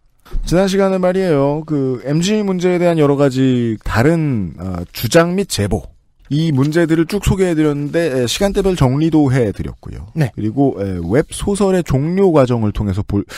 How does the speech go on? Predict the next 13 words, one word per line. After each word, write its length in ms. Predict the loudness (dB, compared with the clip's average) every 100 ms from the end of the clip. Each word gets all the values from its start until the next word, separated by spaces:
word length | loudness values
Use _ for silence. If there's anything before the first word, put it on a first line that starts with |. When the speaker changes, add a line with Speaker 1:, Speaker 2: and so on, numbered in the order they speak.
| -16 -18 -6
Speaker 1:
그냥 240 | 0 0
살짝만 1200 | 0 -2 -2 -6 -2 -2 -2 -2 -2 0 -6 -8
한번 380 | -6 0 2 4
엿본 500 | 2 2 0 0 -4 -12 -8
이 340 | -2 0 2 2
레진 300 | 2 0 -2
코믹스라는 920 | -2 -2 -2 0 2 0 -2 -4 -8 -14 -18 0
이 100 | 2
업계에서 360 | 2 2 -2 -4
사-, 180 | -10 -12
상당히 360 | -4 0 0 0
큰 220 | -4 -4
기업, 200 | -4